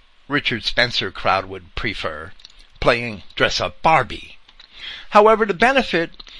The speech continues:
of a particular group wearing uniform clothing in a situation like Charlottesville is recognized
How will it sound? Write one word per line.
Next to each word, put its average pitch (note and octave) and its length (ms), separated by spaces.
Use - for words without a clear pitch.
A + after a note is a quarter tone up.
of C#3+ 160
a D#3 140
particular A#3+ 500
group E3 420
wearing C3+ 560
uniform F#3+ 460
clothing C#3 560
in A2 80
a G#2+ 60
situation A2+ 580
like F2+ 220
Charlottesville B2+ 760
is F#3 300
recognized G3 920